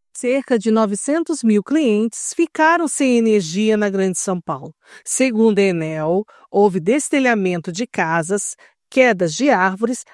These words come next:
alagamentos e muitos danos. A Defesa Civil e a Secretaria da Administração Penitenciária vão liberar grupos de reeducandos com autorização da Justiça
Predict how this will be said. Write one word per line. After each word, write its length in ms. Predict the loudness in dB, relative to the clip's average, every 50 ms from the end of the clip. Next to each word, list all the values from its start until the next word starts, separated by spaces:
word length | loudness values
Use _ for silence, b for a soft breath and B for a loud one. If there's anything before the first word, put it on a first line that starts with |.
| B B
alagamentos 1120 | _ 2 2 4 4 4 2 2 2 0 0 0 -2 -2 -4 -4 -4 -4 -6 -8 -8 -10 -14 -12
e 140 | -6 0 2
muitos 520 | 4 6 6 6 4 4 2 -2 -4 -4 -2
danos. 640 | -2 -2 -2 -2 -6 -12 -16 -16 -16 -16 -16 -18 b b b b b b
A 140 | b 0 2
Defesa 400 | 4 2 2 2 2 0 0 0
Civil 560 | -4 -4 -4 -6 -4 -4 -4 -2 0 0 0 -2 b b b
e 140 | 0 0 0
a 60 | 0
Secretaria 720 | 0 0 -2 0 2 0 0 0 2 0 0 2 0 0
da 100 | 0 0
Administração 800 | 0 0 0 0 2 0 0 -2 -2 -4 -4 -4 -2 -4 -4 -6 -4 -4
Penitenciária 1040 | -4 -4 -4 -4 -4 -2 -2 -2 -2 -2 -2 -4 -4 -2 -2 -4 -4 -4 -6 -8 -10 B B B B -2
vão 180 | 0 2 2
liberar 540 | 4 4 4 4 4 4 4 2 2 0 0
grupos 460 | 0 0 2 2 0 2 0 0 0
de 160 | 0 0 0
reeducandos 1160 | 0 2 2 2 2 2 2 0 -2 -4 -4 -2 0 2 2 4 2 2 0 -2 -4 -6 -6 -10 b b b b
com 120 | b 4 4
autorização 680 | 4 4 4 2 0 2 4 4 2 2 2 0 0
da 100 | 0 0
Justiça 680 | -2 -2 -6 -6 -4 -2 0 0 0 -2 -4 -8 -10